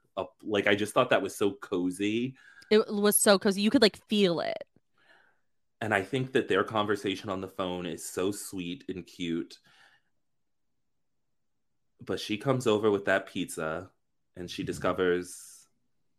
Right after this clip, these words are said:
Speaker 2: He's
Speaker 1: he's going, going, gone. He's gone, baby, gone.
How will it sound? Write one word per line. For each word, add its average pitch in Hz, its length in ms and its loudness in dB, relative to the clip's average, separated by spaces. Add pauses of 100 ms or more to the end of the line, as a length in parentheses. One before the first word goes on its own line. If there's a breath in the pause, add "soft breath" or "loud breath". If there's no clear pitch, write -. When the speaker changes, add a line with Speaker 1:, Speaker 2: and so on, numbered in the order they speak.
(880)
Speaker 2:
He's 175 100 -10
Speaker 1:
he's 92 260 -2 (380)
going, 92 340 -2
going, 90 240 -2
gone. 78 260 -10
He's 87 120 -8
gone, 85 240 -2
baby, 85 200 0
gone. 71 340 -12